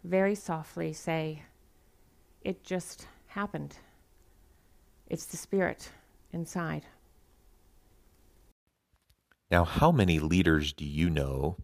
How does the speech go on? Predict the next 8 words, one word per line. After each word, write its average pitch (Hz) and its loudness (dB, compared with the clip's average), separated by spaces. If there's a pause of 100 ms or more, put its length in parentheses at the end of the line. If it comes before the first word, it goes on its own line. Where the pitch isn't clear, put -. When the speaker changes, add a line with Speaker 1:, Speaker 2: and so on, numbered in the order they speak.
(420)
Speaker 2:
of - -2
large, 90 10 (300)
incredibly 87 6
successful 80 0
organizations 76 0
where 73 4
you 78 2
are 73 4